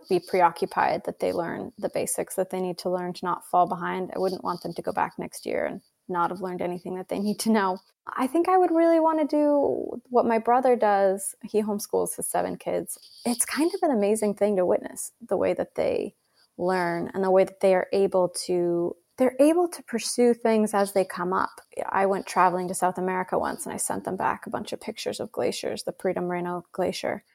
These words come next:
and in Patagonia. And they then spent a month learning about glaciers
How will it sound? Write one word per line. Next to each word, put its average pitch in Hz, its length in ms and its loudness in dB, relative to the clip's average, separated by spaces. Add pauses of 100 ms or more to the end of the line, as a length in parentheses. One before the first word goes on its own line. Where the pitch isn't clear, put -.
and 190 560 -2
in 185 120 -6
Patagonia. 180 540 -4
And 190 160 -4
they 214 520 6 (200)
then 202 340 2
spent 185 420 -2 (180)
a - 40 -10
month 190 460 0 (160)
learning 139 260 -4
about - 260 -4
glaciers - 540 -6